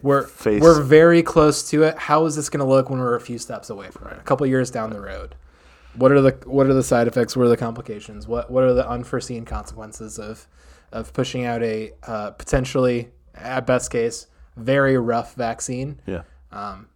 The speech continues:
Speaker 1: worst case, uh, genetically modified, uh, mind
Speaker 2: Disease.
Speaker 1: control.
Speaker 2: Right. They're chipping you.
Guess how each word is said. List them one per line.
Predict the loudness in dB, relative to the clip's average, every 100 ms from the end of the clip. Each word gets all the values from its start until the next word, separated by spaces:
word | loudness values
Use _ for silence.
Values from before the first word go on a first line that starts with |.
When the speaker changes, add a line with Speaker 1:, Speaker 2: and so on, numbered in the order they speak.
| _
Speaker 1:
worst | -6 -6 -4
case, | -4 -4 -4 -10 -12
uh, | -12 -12
genetically | -10 -10 -10 -12
modified, | -14 -12 -12 -12 -12 -16 -18 -20 -20
uh, | -20 -20 -20 _ _ _ _
mind | -12 -10
Speaker 2:
Disease. | -8 -10
Speaker 1:
control. | -12 -16 -16 -18 _ _ _
Speaker 2:
Right. | -16 -16 -16 -20 -20 -20 -20 -20 -20 _
They're | -8
chipping | -6 -6 -6 -8
you. | -8 -12